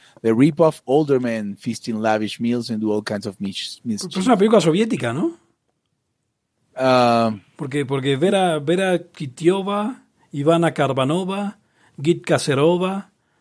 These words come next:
Speaker 2: María Cheskova y Miriam Iskova, ¿esas son las actrices?
Speaker 1: Eh,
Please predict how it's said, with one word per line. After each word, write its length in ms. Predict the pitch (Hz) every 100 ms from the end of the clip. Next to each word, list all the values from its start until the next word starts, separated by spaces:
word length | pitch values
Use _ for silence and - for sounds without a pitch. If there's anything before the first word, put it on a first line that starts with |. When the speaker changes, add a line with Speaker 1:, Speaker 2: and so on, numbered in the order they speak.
| -
Speaker 2:
María 380 | 139 139 160 151
Cheskova 800 | - 127 - 165 170 185 185 - _ -
y 160 | 127 127
Miriam 380 | 143 147 143 135
Iskova, 560 | 120 - 156 180 185
¿esas 120 | 160 135
son 160 | 160
las 160 | 147 143
actrices? 520 | 139 165 180 208 - _ _ _ _ _ _ _ _ -
Speaker 1:
Eh, 1120 | 135 123 120 117 113 113 110 110 107 107